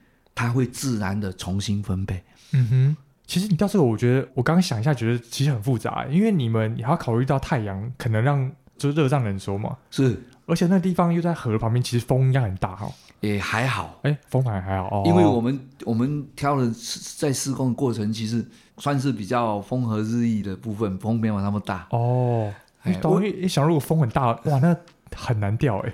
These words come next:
Speaker 1: 是的，是的。
Speaker 2: 哦。
Speaker 1: 那其实话又说回来，因为我们的拱度大概，我们的高度大概最高到五十而已。
Speaker 2: 嗯。
Speaker 1: 那举个例子，我们之前我做那个社子大桥，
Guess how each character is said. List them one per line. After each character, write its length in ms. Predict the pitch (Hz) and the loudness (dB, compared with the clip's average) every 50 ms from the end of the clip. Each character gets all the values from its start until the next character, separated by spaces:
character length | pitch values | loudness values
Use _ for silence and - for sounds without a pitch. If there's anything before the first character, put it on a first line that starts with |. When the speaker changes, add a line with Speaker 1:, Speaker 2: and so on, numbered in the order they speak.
| - - - | -10 -12 -10
Speaker 1:
是 300 | - - 143 139 127 101 | -4 0 2 2 2 0
的， 280 | 110 101 90 90 - _ _ _ _ _ _ _ _ _ _ | -2 -4 -6 -8 -12 _ _ _ _ _ _ _ _ _ _
是 260 | - - 139 135 120 | -6 -2 0 0 0
的。 140 | 95 107 110 | 0 0 0
Speaker 2:
哦。 460 | 107 107 107 110 113 113 110 104 98 - - | 0 0 0 0 0 0 0 -2 -4 -6 -6
Speaker 1:
那 240 | - 143 151 147 143 139 139 - | -2 0 2 2 0 0 -4 -6
其 140 | - 139 | -6 -6
实 240 | 147 139 180 160 127 - - - | -2 -2 0 -2 -2 -4 -8 -8
话 180 | - - 147 143 | -4 0 0 2
又 100 | 147 143 | 2 0
说 240 | 135 - 143 143 131 | 0 -2 -2 0 0
回 40 | 117 | 0
来， 120 | 107 104 | 0 0
因 120 | 117 143 | 0 0
为 60 | 170 165 | 0 0
我 80 | 131 | 0
们 120 | 110 110 113 | 0 0 0
的 100 | 120 110 | -2 -2
拱 320 | - - - 92 90 98 110 | -4 -6 -10 -10 -10 -8 -6
度 180 | - 139 120 - | -4 -4 -4 -4
大 140 | - 127 127 | -4 -4 -2
概， 260 | 127 117 107 101 - - | -2 -2 -2 -4 -6 -6
我 80 | 104 | -4
们 100 | 104 113 | -4 -2
的 60 | 117 | -2
高 200 | 120 120 107 110 | -2 -2 -4 -2
度 160 | 110 123 117 104 | -2 -4 -4 -4
大 120 | - 117 | -4 -6
概 280 | 104 110 107 101 95 92 - - - - | -4 -4 -4 -4 -6 -8 -10 -16 -12 -4
最 160 | - 156 143 | -2 -2 -2
高 180 | - 131 123 123 | 0 -2 -2 0
到 120 | 131 120 | 0 0
五 140 | 104 95 87 | 0 -2 -4
十 220 | 90 - - 92 90 | -8 -8 -8 -6 -4
而 200 | 90 87 90 90 | -4 -4 -4 -6
已。 140 | 87 87 - - | -8 -10 -6 -2
Speaker 2:
嗯。 380 | 156 143 131 127 117 110 104 95 - _ _ | 2 2 4 2 2 0 -4 -8 -12 _ _
Speaker 1:
那 200 | - 156 143 135 | -2 0 0 0
举 220 | 120 - - 120 113 | -2 -4 -8 -4 -2
个 120 | 120 151 | 0 0
例 120 | 156 151 127 | 0 -2 -4
子， 100 | 104 104 | -4 -4
我 80 | 92 | -4
们 160 | 92 104 113 117 | -2 -2 -2 -2
之 220 | 113 - 135 131 | -2 -2 -4 -4
前 240 | 120 - - 98 107 | -2 -2 -2 -2 -2
我 100 | 107 95 | -2 -2
做 180 | - - 113 104 | -2 -2 -2 0
那 100 | 107 110 | 0 0
个 140 | 110 107 | -2 -2
社 180 | 104 - - 110 | -2 -2 -2 -4
子 100 | 92 101 | -4 -4
大 180 | - 95 98 101 | -6 -8 -8 -8
桥， 180 | - - - | -12 -14 -18